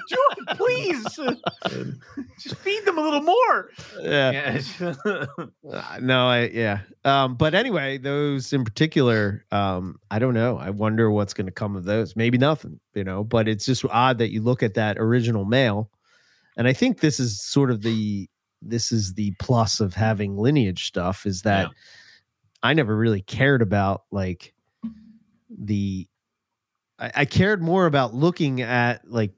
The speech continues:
Speaker 3: 'cause, 'cause it hel-, would help you refine your breeding project, right? If you
Speaker 1: Mm-hmm.
Speaker 3: knew that that thing threw stripes or had, to your point, Billy, earlier when you were talking about the caramel stuff, where he,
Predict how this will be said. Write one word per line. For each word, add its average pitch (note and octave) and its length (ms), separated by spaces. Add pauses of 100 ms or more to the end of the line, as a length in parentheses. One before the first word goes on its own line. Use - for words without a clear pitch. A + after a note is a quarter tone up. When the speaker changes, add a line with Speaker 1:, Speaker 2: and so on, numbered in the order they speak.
(280)
Speaker 3:
'cause, A#2 360
'cause C3+ 160
it C#3 100
hel-, D3+ 240
would C3+ 160
help D#3+ 320
you C3 220
refine B2 560
your G#2 80
breeding C#3 320
project, - 500
right? G#2+ 220 (200)
If G2+ 200
you D#3 80
Speaker 1:
Mm-hmm. F#3+ 80
Speaker 3:
knew D3+ 200
that B2+ 200
that A#2 180
thing A#2+ 220
threw A#2 220
stripes A2 480
or F#2+ 80
had, G#2+ 280 (140)
to - 140
your A#2+ 120
point, G#2 360
Billy, G#2+ 260
earlier A2 340
when F#2+ 140
you G2 60
were G2 40
talking G2+ 300
about G2 140
the G2 40
caramel A#2 360
stuff, G2+ 380
where G2 220
he, G2 300